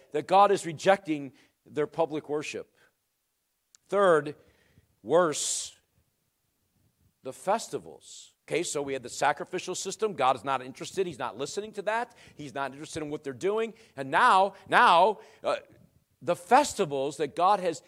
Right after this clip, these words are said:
instituted for his people to remind them of the redemption that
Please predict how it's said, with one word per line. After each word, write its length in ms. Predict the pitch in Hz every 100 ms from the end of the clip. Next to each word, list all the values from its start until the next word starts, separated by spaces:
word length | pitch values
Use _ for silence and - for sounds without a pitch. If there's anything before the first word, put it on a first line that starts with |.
| _
instituted 880 | 254 311 - 190 - 147 123 139 170 _ _ _ _
for 320 | - 233 285
his 180 | 294 254
people 460 | - 180 156 170 185
to 120 | 202
remind 560 | 202 190 208 277 262 170
them 200 | 170 180
of 100 | 160
the 80 |
redemption 720 | 165 156 - 226 277 - 190
that 220 | 175 165